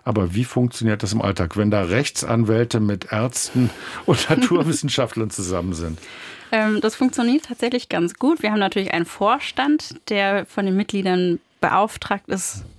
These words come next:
Speaker 2: das Alltagsgeschäft zu organisieren und zu leiten. Und dann funktioniert sehr viel über Umfragen, Stimmungsbilder, Mitgliederversammlungen. Das heißt, Programme werden vorher von einer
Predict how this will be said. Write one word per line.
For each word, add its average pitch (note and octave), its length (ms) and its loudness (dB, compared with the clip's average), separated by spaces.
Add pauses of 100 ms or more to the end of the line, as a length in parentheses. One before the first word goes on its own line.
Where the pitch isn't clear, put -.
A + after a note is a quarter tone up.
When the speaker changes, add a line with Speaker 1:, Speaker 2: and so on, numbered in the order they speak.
(120)
Speaker 2:
das - 300 -2
Alltagsgeschäft - 1000 -2
zu F#3 300 2 (480)
organisieren F#3 640 4
und F#3 160 0
zu G3+ 120 -4
leiten. G3 480 0
Und G#3+ 180 0
dann G3 180 2
funktioniert F#3+ 640 0
sehr F#3 300 0
viel F#3+ 460 0
über F3 380 2 (420)
Umfragen, F#3 800 2
Stimmungsbilder, F3+ 1600 0
Mitgliederversammlungen. F#3+ 1300 2 (580)
Das F3 180 -4
heißt, F3 300 -2
Programme F3+ 640 2
werden E3+ 300 2
vorher F3+ 440 0
von F3 240 -2
einer D#3+ 440 2